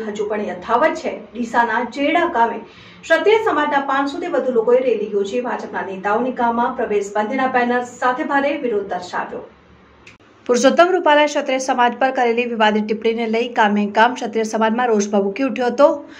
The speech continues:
હવે તો અંતરિયાળ ગામડાઓમાં પણ ક્ષત્રિય સમાજના લોકો પુરુષોત્તમ રૂપાલાની સાથે સાથે ભાજપ સામે પણ વિરોધ દર્શાવી રહ્યા છે. ડીસા તાલુકાના ચેડા ગામે પણ રાજપૂત સમાજના પાંચસોથી પણ વધુ યુવાનો અને વડીલોએ ભેગા થઈને વિરોધ દર્શાવ્યો.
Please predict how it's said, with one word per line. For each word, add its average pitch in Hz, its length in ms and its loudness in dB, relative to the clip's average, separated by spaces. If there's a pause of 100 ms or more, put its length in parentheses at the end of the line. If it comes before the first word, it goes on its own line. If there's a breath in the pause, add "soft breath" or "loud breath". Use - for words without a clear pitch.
(260 loud breath)
હવે 320 260 6
તો 392 100 4
અંતરિયાળ 294 480 4
ગામડાઓમાં 226 600 0
પણ 277 160 0
ક્ષત્રિય 226 320 -2
સમાજના 220 360 0
લોકો 240 200 -2
પુરુષોત્તમ 214 520 -2
રૂપાલાની 208 460 2
સાથે 247 240 -2
સાથે 254 280 0
ભાજપ 214 320 -2
સામે 202 300 0
પણ 240 220 -2
વિરોધ 220 240 0
દર્શાવી 202 440 0
રહ્યા 190 160 0
છે. 202 320 0 (680 loud breath)
ડીસા 294 240 6
તાલુકાના 339 480 4
ચેડા 285 300 2
ગામે 247 280 -2
પણ 277 260 2
રાજપૂત 226 380 2
સમાજના 254 420 0
પાંચસોથી 220 460 0
પણ 214 260 2
વધુ 202 220 0
યુવાનો 233 380 0
અને 226 240 0
વડીલોએ 220 500 4
ભેગા 208 300 4
થઈને 240 300 0
વિરોધ 196 300 2
દર્શાવ્યો. 240 580 2